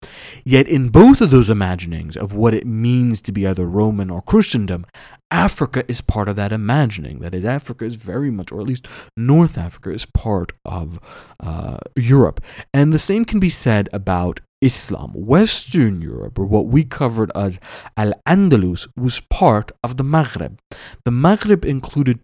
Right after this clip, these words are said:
two territories, Ifriqiya, that would be North Africa, that's Egypt and Libya, uh, Tunis, Morocco, as well as Al-Andalus. Those territories, Ifriqiya and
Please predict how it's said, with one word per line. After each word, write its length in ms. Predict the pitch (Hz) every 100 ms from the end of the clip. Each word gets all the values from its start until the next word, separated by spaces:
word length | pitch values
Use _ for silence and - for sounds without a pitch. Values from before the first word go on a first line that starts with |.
| -
two 260 | - 208
territories, 600 | 196 - 131 98 87 85 -
Ifriqiya, 800 | 143 - 131 117 - 139 160 240
that 120 | - 85
would 140 | -
be 100 | 95
North 300 | 87 90 90
Africa, 480 | 90 87 82 - 208 _ - - -
that's 200 | 82 -
Egypt 800 | - 120 113 113 110 110 110 -
and 160 | 73 82
Libya, 840 | 87 113 104 104 104 101 104 101 - _ _
uh, 200 | - 80 78
Tunis, 720 | - 135 123 113 113 110 107 - _ _
Morocco, 760 | - 90 101 110 110 113 107 165 _ _
as 300 | - 120 107
well 480 | 110 117 120 117 117
as 200 | - 107 113
Al-Andalus. 720 | 110 104 104 95 90 - -
Those 340 | 98 123 202 202
territories, 720 | - 139 123 123 95 113 127
Ifriqiya 840 | - - 104 - - 160 160 190 208
and 160 | 101